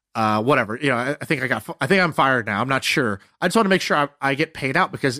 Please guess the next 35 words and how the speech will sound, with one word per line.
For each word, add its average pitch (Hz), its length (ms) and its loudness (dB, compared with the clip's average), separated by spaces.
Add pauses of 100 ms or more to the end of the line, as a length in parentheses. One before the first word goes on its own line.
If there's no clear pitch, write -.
in 175 140 0
his 160 180 -2
contract, 170 580 0
he 147 100 -2
had 135 140 2
it 127 100 -6
where, 117 200 0
"Okay, 170 220 0
I'll 147 180 2
take 226 300 -4
the 226 60 -4
money 185 240 2
as 151 180 2
a 127 200 2 (440)
yearly 156 400 4
salary 139 420 2
rather 135 220 2
than 131 100 -2
an 131 100 0
upfront 127 220 -4
payment. 160 340 -4 (440)
But 196 360 4
if 175 160 -4
you 233 60 -2
ever 214 140 -2
fire 330 400 0
me, 127 280 0 (480)
then 180 140 2
you 196 80 4
have 185 100 2
to - 80 -4
pay 175 160 0
out 139 140 2
the 131 80 -4
rest, - 460 -8